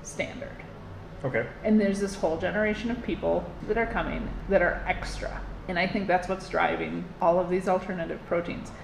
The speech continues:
Speaker 1: It's not that what we have is bad, it's that they want to be extra.
Speaker 2: Want something new. Okay.
Speaker 1: Yeah, I, I mean, something new is maybe it, but not necessarily something new, because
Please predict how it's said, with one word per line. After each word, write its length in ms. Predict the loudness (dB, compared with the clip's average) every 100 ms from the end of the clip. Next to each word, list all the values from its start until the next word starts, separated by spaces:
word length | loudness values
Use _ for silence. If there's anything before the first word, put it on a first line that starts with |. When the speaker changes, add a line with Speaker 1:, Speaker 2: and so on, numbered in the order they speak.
| -14 -10
Speaker 1:
It's 160 | -4 2
not 280 | 4 4 2
that 120 | 2
what 180 | 2 0
we 80 |
have 320 | -4 -4 -2 0
is 120 | 0
bad, 440 | 0 -2 -2 -6 -8 -10 -6
it's 140 | 0 4
that 200 | 4 4
they 120 | 0
want 260 | 0 -2 -4
to 80 |
be 160 | -4 -4
extra. 480 | -6 -10 -8 -4 -4 -6 -6
Speaker 2:
Want 200 | 0 2
something 320 | 2 0 2 2
new. 100 | 0 -8 -14 -16 -16 -12 -10
Okay. 220 | -6 -2
Speaker 1:
Yeah, 200 | -2 -2 -6 -12 -10
I, 120 | -8 -8 -10 -14 -12 -12 -8 -4
I 40 |
mean, 240 | -2 -2
something 420 | -4 -4 2 6 8
new 320 | 6 6 4
is 160 | 0
maybe 380 | -2 -4 -2 -2 -2
it, 260 | -2 -2
but 180 | -4 -2
not 200 | 0 2
necessarily 520 | 0 -2 -2 0 2
something 320 | 2 2 4 4
new, 160 | 4
because 260 | 4 2